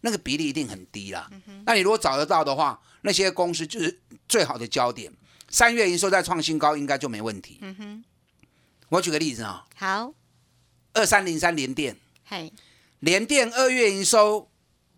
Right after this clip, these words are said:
Speaker 1: 再创历史新高。哎，一样是晶圆代工，台积电掉十四趴，
Speaker 2: 它创高。
Speaker 1: 联电还在创历史新高。
Speaker 2: <laughs> 可是它为什么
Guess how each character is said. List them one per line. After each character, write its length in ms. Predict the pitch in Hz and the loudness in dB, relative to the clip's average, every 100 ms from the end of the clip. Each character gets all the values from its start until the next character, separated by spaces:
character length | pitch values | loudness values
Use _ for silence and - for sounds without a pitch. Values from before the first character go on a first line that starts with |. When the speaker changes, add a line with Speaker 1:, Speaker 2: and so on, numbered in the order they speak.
| _ | _
Speaker 1:
再 200 | - 294 | 6 6
创 220 | 208 226 214 | 6 4 2
历 100 | 175 | -2
史 140 | 135 | -2
新 160 | 147 139 | -2 0
高。 220 | 131 139 _ _ _ _ _ _ _ _ _ - | -4 -4 _ _ _ _ _ _ _ _ _ -2
哎， 120 | 151 147 | -2 0
一 100 | 160 | 2
样 200 | 233 214 | 4 4
是 120 | 214 | 0
晶 220 | - 214 | -2 0
圆 180 | 180 160 | 0 2
代 220 | 175 160 | 4 2
工， 340 | 147 151 151 151 _ - - | 2 -2 -2 -10 _ -14 0
台 180 | 156 | 0
积 160 | 156 208 | 0 -2
电 180 | 202 170 | -2 0
掉 220 | 196 156 | 2 2
十 120 | - | 0
四 260 | 127 156 127 | -4 -4 -4
趴， 340 | 131 123 127 _ - | -4 -6 -6 _ -16
Speaker 2:
它 140 | - | -10
创 140 | 214 156 | -2 2
高。 80 | 180 | 2
Speaker 1:
联 100 | 196 | 2
电 200 | 247 180 | 2 4
还 140 | 175 | 2
在 160 | 185 180 | 2 0
创 260 | - 202 | 0 0
历 100 | 349 | 0
史 160 | 277 320 | -2 -2
新 120 | 294 120 | -2 -4
高。 220 | - 101 101 | -4 -4 -6
Speaker 2:
<laughs> 100 | - | -6
可 100 | 277 | -4
是 60 | |
它 80 | 359 | -2
为 120 | 392 | -2
什 140 | 370 | -4
么 80 | 220 | -6